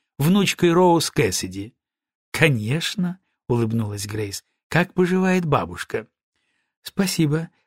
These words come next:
потихоньку. Привет, Брюс», — поздоровалась Мэгги и получила в ответ недовольный кивок. Затем повернулась ко мне с широкой улыбкой.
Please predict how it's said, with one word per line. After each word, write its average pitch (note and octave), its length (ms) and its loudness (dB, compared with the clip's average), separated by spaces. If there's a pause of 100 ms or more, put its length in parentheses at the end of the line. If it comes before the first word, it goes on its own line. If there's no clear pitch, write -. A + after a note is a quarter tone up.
(160)
потихоньку. B2 800 -2 (180)
Привет, C3 340 2
Брюс», — C#3 440 -2 (220)
поздоровалась G2+ 600 2
Мэгги E3+ 480 0 (180)
и B2 80 0
получила C3+ 520 2
в B2+ 80 2
ответ B2 420 -2
недовольный A2 680 -2
кивок. - 640 -14 (400)
Затем A3 300 2
повернулась D#3+ 560 2
ко D3+ 160 2
мне F3+ 180 0
с G3 60 -4
широкой D3 480 0
улыбкой. G#2+ 580 -8